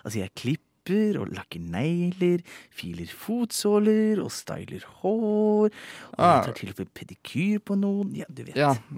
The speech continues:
Speaker 2: det høres jo skikkelig mannlig ut. Eh, helt til slutt har vi også besøk av Laila Krykke. Og du jobber vel i et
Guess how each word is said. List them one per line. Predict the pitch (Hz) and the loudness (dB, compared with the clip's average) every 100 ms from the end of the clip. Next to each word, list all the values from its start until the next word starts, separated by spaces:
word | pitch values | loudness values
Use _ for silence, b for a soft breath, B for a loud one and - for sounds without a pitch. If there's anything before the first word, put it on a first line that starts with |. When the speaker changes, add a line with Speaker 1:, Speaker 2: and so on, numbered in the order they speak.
| - | -10
Speaker 2:
det | 127 135 139 | -2 2 2
høres | 135 113 | 2 0
jo | - 117 | 0 -2
skikkelig | 117 127 - 110 | -2 -4 -2 -2
mannlig | 113 127 | 0 0
ut. | 139 - - 233 | 0 -4 -8 0
Eh, | 147 143 143 | 2 4 4
helt | 151 196 208 | 4 4 4
til | 233 | 4
slutt | - 226 - - | 4 4 0 -10
har | 104 123 | 0 2
vi | 131 147 151 | 2 2 2
også | 135 135 135 | 2 2 0
besøk | 139 139 143 | 0 0 0
av | 120 139 143 - | 0 0 0 2
Laila | 147 165 196 | 4 4 4
Krykke. | 220 226 - 233 185 - _ _ | 2 -2 2 2 2 -4 _ _
Og | 196 | 2
du | 240 | 4
jobber | 254 254 175 165 | 6 6 6 4
vel | 185 190 | 6 6
i | |
et | 196 | 4